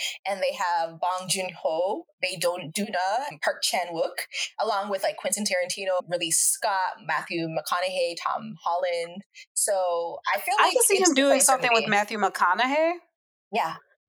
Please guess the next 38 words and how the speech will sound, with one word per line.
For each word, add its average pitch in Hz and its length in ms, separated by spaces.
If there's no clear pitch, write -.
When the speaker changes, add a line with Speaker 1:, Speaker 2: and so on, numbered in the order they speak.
Speaker 1:
I 233 80
Speaker 2:
Like, - 0
Speaker 1:
can 254 40
Speaker 2:
I 269 60
Speaker 1:
see 294 40
Speaker 2:
can - 100
Speaker 1:
that 302 80
Speaker 2:
see 320 100
Speaker 1:
too. 285 40
Speaker 2:
them 269 220
doing, 240 280
like, 233 160
a, 196 140
"All 185 320
right, 180 340
all 175 180
right, 180 340
all 165 320
right." 202 340
Speaker 1:
<laughs> - 160
Speaker 2:
Like, - 120
<laughs> - 60
can't 427 280
you 587 140
imagine 330 320
Taecyeon? 302 720
Like, 240 320
you 277 80
know, 247 120
being 262 240
a, 294 260
ooh, 320 420
Taecyeon 233 420
could - 160
be 175 120
a 156 60
cowboy. 156 760
Like, 214 360